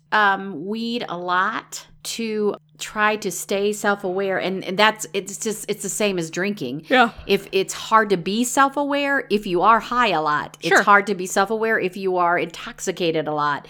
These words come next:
Speaker 1: So try to listen to the people who love you. If they're expressing concern, you know, like, "Hey, I'm, I'm worried that, you know, you are, you are using weed too often," or for that matter, if you're drinking too often or
Speaker 2: Mm-hmm.
Speaker 1: whatever it is.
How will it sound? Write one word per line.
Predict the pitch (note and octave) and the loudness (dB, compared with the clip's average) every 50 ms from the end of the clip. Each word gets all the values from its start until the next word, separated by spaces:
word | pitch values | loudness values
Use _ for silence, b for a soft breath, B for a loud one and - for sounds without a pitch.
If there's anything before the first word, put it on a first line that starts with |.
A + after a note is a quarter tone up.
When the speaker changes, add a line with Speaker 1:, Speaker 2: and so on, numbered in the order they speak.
| - | -10
Speaker 1:
So | - - - - G#3+ G3+ F#3+ F#3+ F#3 F3 - - _ - | -8 -4 0 2 2 4 4 2 0 0 -4 -6 _ -12
try | - - - A#3+ A#3 A#3+ A#3+ | -8 0 4 6 6 6 4
to | A#3+ - - G3 F#3+ | 0 -4 -8 -8 -6
listen | F#3 F#3+ A3 A#3 A#3 - B3 A#3 G3+ G3+ | 0 2 2 2 2 0 -4 -4 -6 -8
to | - - G3+ | -12 -12 -12
the | F3+ | -14
people | - - A3+ G#3+ G#3 - G3+ F#3+ | -12 -10 -8 -8 -6 -4 -4 -4
who | E3 F3+ D#3+ | -2 -4 -4
love | D3 D3 C#3+ D#3 E3+ G3 | -2 -2 -2 -2 -2 -2
you. | A3 A#3+ B3 B3+ B3+ B3 - - _ | -4 -4 -4 -4 -6 -6 -10 -8 _
If | - F#3 F#3 | -6 -4 -2
they're | - A3 A3+ | 0 -2 -2
expressing | A3 - - - - G3+ G#3 G3+ - A3 F#3+ F3 | -2 -4 -8 -4 -2 -2 -2 -2 -2 -4 -2 -2
concern, | E3+ D#3+ D#3+ - - F#3 F#3 F#3 F#3 F#3 | -2 -2 -4 -4 -4 -2 -2 -2 -2 -2
you | F#3 F3+ | -2 -2
know, | F3+ F3 E3+ | -2 0 0
like, | E3 D#3+ D#3+ D#3+ | 0 0 -2 -4
"Hey, | - - F#3 F#3+ F#3 F3+ F3+ | -6 -8 -6 -4 -4 -2 -2
I'm, | E3+ D#3+ D#3+ D#3+ D3+ - | -2 -2 -2 -4 -4 -4
I'm | D#3 D#3+ D#3+ E3 E3 | -4 -4 -4 -4 -4
worried | E3+ E3+ F3 F3 E3+ D#3+ D#3 D#3+ - | -4 -2 -2 -2 -2 -4 -6 -6 -4
that, | D#3 D3+ - - - | -4 -4 -6 -8 -10
you | - E3 D#3+ | -8 -6 -6
know, | D3+ D3+ D3+ | -4 -4 -4
you | D#3 D#3+ E3+ | -2 -2 2
are, | E3 D#3+ D#3+ D#3+ D#3+ D#3+ D#3+ B B B B | 4 4 4 4 2 0 -4 B B B B
you | F#3+ F3+ F3+ F3+ F3+ | -4 0 2 4 4
are | E3+ F3+ F#3 F#3 | 4 4 4 2
using | E3+ D#3+ D#3+ D#3 D3+ D#3 C#3+ C#3+ | 0 -2 -4 -4 -4 -4 -4 -4
weed | D3 D3 D3 D3 | -4 -6 -6 -8
too | - D3+ C3+ | -8 -6 -4
often," | C3 C3+ C3 C3 - - B2 G#2 G#2 - - - | -2 -2 -2 -4 -6 -10 -12 -12 -12 -14 -10 -6
or | D3+ D3+ C#3+ | -4 -4 -4
for | D3+ D3 | -2 -2
that | C#3+ C#3 C#3 - | -2 -2 0 -2
matter, | C#3+ C3+ C#3 C#3+ D3 | -2 -4 -4 -6 -8
if | C#3+ C#3+ | -8 -8
you're | C3+ B2 B2+ D3 C#3 - - - C3+ - A#2 - C#3 | -10 -10 -10 -12 -14 -16 -16 -16 -18 -16 -16 -16 -10
drinking | C#3 D#3 D#3 E3+ F#3 F#3+ C#3 A#2 C#3 | -6 -4 -4 -4 -4 -6 -6 -6 -8
too | C#3 A#2 A#2 | -8 -4 -2
often | B2+ A2+ A#2 A#2+ - | -2 0 0 0 2
or | B2+ | 2
Speaker 2:
Mm-hmm. | C3 | 2
Speaker 1:
whatever | D3+ D3+ D#3 D#3 D3 D#3 D3 | 2 2 2 0 0 -2 -2
it | D3 D3 | -2 -2
is. | D3 C#3+ A#2+ A#2+ B2 - - | -2 -2 -4 -6 -8 -10 -12